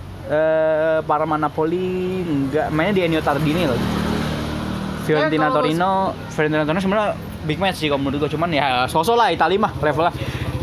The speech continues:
Speaker 1: Ja-, ja-, jadi itu jangan lupa nonton Serie A hanya di R C T I Plus, di beIN Sport juga ada. Terus ada Liga Inggris hanya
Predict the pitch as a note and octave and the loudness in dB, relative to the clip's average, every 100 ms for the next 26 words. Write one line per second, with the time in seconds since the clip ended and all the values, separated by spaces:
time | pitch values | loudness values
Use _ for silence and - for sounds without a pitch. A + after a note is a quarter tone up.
0 | - - - D3+ E3+ E3 - G3 F#3 E3 | -4 -4 -2 0 0 0 0 0 2 2
1 | F3+ G3 E3+ D#3+ F#3 - - - - D3+ | 2 2 2 2 0 -2 -4 -2 -2 0
2 | F3 F3+ D#3+ - D#3 D3+ F3+ F3+ F3 D3+ | 0 0 -2 -2 0 2 2 2 2 0
3 | D3 C#3 C#3 C3+ C3+ C3 C3 D#3 G3 - | 0 0 0 0 -2 -2 0 0 0 -2
4 | - - - - C3+ C3+ B2+ - E3+ D3+ | -4 -4 -4 -2 -2 0 -2 -2 -2 0
5 | C3+ C#3 G3+ - - - - - D3+ C#3 | 0 0 0 -2 -8 -8 -10 -6 -4 -4
6 | C#3 B2+ B2+ A#2+ A#2+ B2 B2 C3+ C3+ B2+ | -4 -2 0 0 -2 -2 -2 0 0 -2
7 | C3+ - C3+ C3 | -4 -4 -2 0